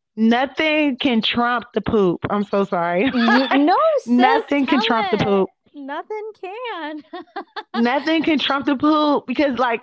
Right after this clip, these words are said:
Speaker 1: everybody's different. So e-, all this poop, you, it's a variety of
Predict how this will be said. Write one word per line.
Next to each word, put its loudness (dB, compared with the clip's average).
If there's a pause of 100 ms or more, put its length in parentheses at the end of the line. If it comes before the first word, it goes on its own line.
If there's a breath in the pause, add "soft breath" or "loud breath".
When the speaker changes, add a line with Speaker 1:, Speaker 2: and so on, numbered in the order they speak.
Speaker 1:
everybody's 2
different. 0
So 2 (140)
e-, 2 (140)
all 2
this 0 (100)
poop, 2 (100)
you, 4
it's 2
a 0
variety 2
of 2